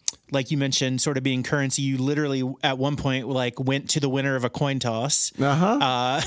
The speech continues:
Speaker 1: <laughs> dressed up as the Easter Bunny, and then, like you mentioned, had a, a fun wedding at a Wild West themed restaurant. Do you have a favorite Jerry memory from the show?
Speaker 2: Um,
Speaker 1: Or moment?
Speaker 2: I would say my favorite memory is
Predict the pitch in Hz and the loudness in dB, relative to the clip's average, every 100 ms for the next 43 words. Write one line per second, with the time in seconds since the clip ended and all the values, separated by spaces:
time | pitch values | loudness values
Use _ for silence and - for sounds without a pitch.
0 | - 233 147 147 165 175 160 175 156 - | 0 0 2 2 0 0 -2 0 0 0
1 | 139 135 139 139 135 135 131 147 139 131 | 0 0 0 0 0 0 -2 0 0 0
2 | 131 139 131 127 123 - - - - 143 | 0 0 0 -2 -4 -8 -18 -18 -2 0
3 | 123 151 143 139 139 131 127 127 131 127 | 2 0 2 0 0 0 0 0 0 0
4 | 131 127 - 139 123 123 - 123 123 135 | 0 0 0 -2 0 -2 0 -2 0 0
5 | 156 190 196 180 196 185 156 165 175 180 | 2 0 -2 0 -2 0 0 0 0 -4
6 | - 165 170 170 185 185 - 190 180 - | -4 -2 0 0 -2 -4 -2 -2 0 0
7 | 196 180 _ _ _ - - 165 170 170 | -2 -6 _ _ _ -6 0 4 4 4
8 | 170 170 170 170 165 - _ _ _ _ | 4 4 2 0 -2 -8 _ _ _ _
9 | _ - 156 170 180 190 - - 170 208 | _ -2 0 2 2 -2 -4 -2 0 2
10 | 202 - 165 151 160 156 156 135 127 123 | 2 2 2 2 2 2 2 2 0 0
11 | 123 117 117 107 107 107 98 | 2 0 -4 -4 -4 -4 -8